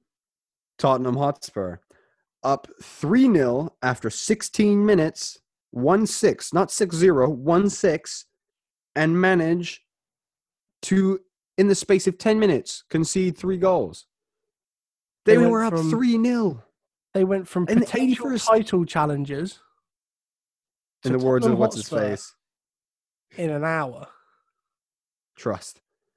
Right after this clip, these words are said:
Speaker 1: Who said that again? Which pundit was it?
Speaker 2: Uh, probably Gary Neville or Jamie Carragher.
Speaker 1: What, that, that Tottenham Hotspur were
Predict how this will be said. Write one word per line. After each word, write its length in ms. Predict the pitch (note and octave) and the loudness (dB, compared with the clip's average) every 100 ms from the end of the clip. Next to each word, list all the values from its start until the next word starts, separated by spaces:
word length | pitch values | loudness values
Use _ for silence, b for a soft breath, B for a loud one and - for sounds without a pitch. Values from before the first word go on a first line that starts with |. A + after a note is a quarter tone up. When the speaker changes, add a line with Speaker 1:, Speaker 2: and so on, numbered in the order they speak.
| _ | _
Speaker 1:
Who 100 | G3+ | -2
said 160 | F#3+ G#3+ | 0 0
that 120 | G3+ | 0
again? 300 | G3 G#3 A3+ - _ _ _ _ _ _ - | -2 -4 -6 -10 _ _ _ _ _ _ -10
Which 240 | E3+ - | -10 -4
pundit 220 | G3+ G3 | -2 -2
was 160 | G3 G3 | -2 -4
it? 160 | G#3 - B B B B B _ _ _ _ _ _ _ _ _ _ - | -6 -8 B B B B B _ _ _ _ _ _ _ _ _ _ -2
Speaker 2:
Uh, 360 | D#3 D3+ D3 C#3 _ _ _ _ | 0 2 -2 -6 _ _ _ _
probably 520 | - - D#3 C#3+ C#3+ C#3 | -10 -2 -2 -2 -8 -8
Gary 380 | D3 C#3+ C#3 C#3+ | -4 -2 -2 -4
Neville 260 | C#3+ C#3+ D3 | -4 -2 -4
or 80 | |
Jamie 360 | C#3 C#3+ C#3+ C#3+ | -4 -6 -8 -10
Carragher. 480 | - C#3+ C#3+ D3 C#3+ _ _ _ _ _ _ _ _ _ _ _ | -10 -8 -8 -10 -12 _ _ _ _ _ _ _ _ _ _ _
Speaker 1:
What, 300 | C#3 A#2 - | -6 -6 -4
that, 320 | A2+ G#2+ - _ _ _ | -2 -2 -6 _ _ _
that 400 | A#2 A2+ A#2 G#2+ | -16 -4 -4 -2
Tottenham 360 | - C#3 B2 A#2+ | -4 -2 -2 -2
Hotspur 340 | C3 - A#2 | -4 -4 -6
were 240 | G#2 G#2 | -6 -6